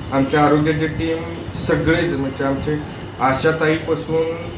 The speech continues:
आरोग्य सेवक असतील, आरोग्य सेविका, आमचे सगळे ऑफिसचा स्टाफ, सगळे आपले वैद्यकीय अधिकारी, सीएचओ हे केले आपण, ते मिळतील. पण, अ, सहाच्या सहा ठिकाणी आपल्या तालुक्यात आत्तापर्यंत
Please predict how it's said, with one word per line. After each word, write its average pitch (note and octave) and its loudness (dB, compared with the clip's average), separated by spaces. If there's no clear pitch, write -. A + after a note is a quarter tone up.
आरोग्य D3 4
सेवक D3+ 4
असतील, D3 0
आरोग्य C#3+ 4
सेविका, C#3+ 0
आमचे C3+ 2
सगळे D3 4
ऑफिसचा C#3 0
स्टाफ, C3 -2
सगळे D#3 4
आपले D#3+ 0
वैद्यकीय D3+ 2
अधिकारी, C#3 0
सीएचओ C#3 2
हे D3+ -2
केले F3+ 0
आपण, D3+ 0
ते D#3 0
मिळतील. D3+ -2
पण, E3 2
अ, D3+ -4
सहाच्या E3+ 2
सहा F#3 2
ठिकाणी F3 0
आपल्या E3 0
तालुक्यात F3 2
आत्तापर्यंत F3+ 2